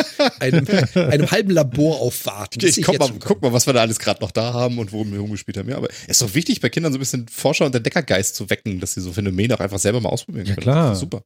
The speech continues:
Speaker 1: Ja, aber hallo.
Speaker 3: Also, ich find das
Speaker 1: Mhm.
Speaker 3: großartig.
Speaker 1: Das, das, äh, ah. W-, wisst ihr, was, was ich total krass fand? Ich glaub, Ende letzter Woche oder so war's.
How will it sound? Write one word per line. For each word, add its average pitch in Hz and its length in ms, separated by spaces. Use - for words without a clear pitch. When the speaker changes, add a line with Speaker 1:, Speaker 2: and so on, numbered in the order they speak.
Speaker 1:
Ja, 123 120
aber 101 180
hallo. 110 340
Speaker 3:
Also, 73 160
ich - 60
find - 160
das - 100
Speaker 1:
Mhm. 107 60
Speaker 3:
großartig. 95 360
Speaker 1:
Das, - 260
das, 101 380
äh, 98 320
ah. 151 200
W-, 175 160
wisst 208 300
ihr, 220 80
was, 180 160
was 170 360
ich 175 100
total 170 320
krass - 220
fand? 156 220
Ich - 60
glaub, 147 180
Ende 156 220
letzter 147 340
Woche 143 160
oder 127 180
so 120 160
war's. 123 280